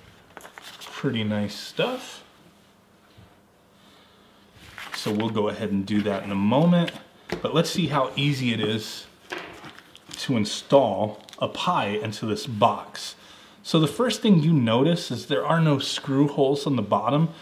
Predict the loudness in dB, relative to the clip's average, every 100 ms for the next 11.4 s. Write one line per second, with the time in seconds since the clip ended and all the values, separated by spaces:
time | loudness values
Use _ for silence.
0 | -20 -6 2 2 2 0 0 0 -2 -4
1 | -4 -6 -6 -2 0 2 2 0 -2 -2
2 | -2 -2 -4 -2 -2 0 0 -2 -4 0
3 | 2 2 0 -6 -4 0 0 0 -2 0
4 | 4 4 2 -4 -20 -18 -4 0 0 -2
5 | -8 -14 -20 -20 _ -8 -6 -2 2 2
6 | 2 -4 -4 -2 -2 -4 -6 -2 0 0
7 | -2 -2 -4 -4 -6 -6 -8 -8 -4 -2
8 | -2 -4 -10 -12 -12 -16 -20 -20 -20 -8
9 | -6 -6 -4 -4 -4 -4 0 0 -2 -2
10 | 0 2 2 2 0 0 0 2 2 2
11 | -2 -8 -14 -16